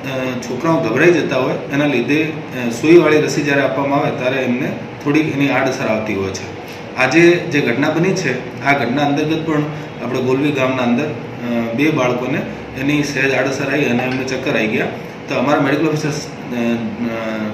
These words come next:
પાલડીએ તાત્કાલિક સ્થળ ઉપર જઈને એમની તપાસ કરી, એમને યોગ્ય સારવાર આપી અને તાત્કાલિક સામૂહિક આરોગ્ય કેન્દ્ર દિયોદર ખાતે એમને refer કરવામાં આવ્યા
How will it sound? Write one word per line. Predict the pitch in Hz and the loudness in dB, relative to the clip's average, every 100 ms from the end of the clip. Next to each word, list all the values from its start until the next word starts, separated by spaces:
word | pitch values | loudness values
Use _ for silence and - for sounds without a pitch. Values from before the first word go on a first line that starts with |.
| 107 | -4
પાલડીએ | 117 135 147 131 - | -2 0 2 0 0
તાત્કાલિક | 117 117 143 143 - - | -2 -2 0 0 -2 -10
સ્થળ | - 139 | -4 0
ઉપર | 139 127 | 0 0
જઈને | 127 151 139 | 0 0 2
એમની | 117 123 131 127 - - - | 0 0 0 -2 -4 -10 -8
તપાસ | 123 151 151 | -4 -2 -2
કરી, | 139 143 | -2 -2
એમને | 160 127 127 | -2 -2 -2
યોગ્ય | 123 123 139 | 0 0 0
સારવાર | 123 123 151 - | 0 2 2 2
આપી | - 143 | 2 0
અને | 123 127 | 0 -2
તાત્કાલિક | 117 113 113 135 208 - - - - - | -2 -2 0 0 0 0 -10 -12 -12 -8
સામૂહિક | - 135 175 151 | -2 2 2 2
આરોગ્ય | 143 | 2
કેન્દ્ર | 135 135 127 | 0 0 0
દિયોદર | 123 135 131 | 0 2 0
ખાતે | 117 113 131 | -2 -4 -2
એમને | 131 117 | 0 0
refer | 110 107 | 0 0
કરવામાં | - 104 101 101 | -2 -2 -4 -4
આવ્યા | 101 | -4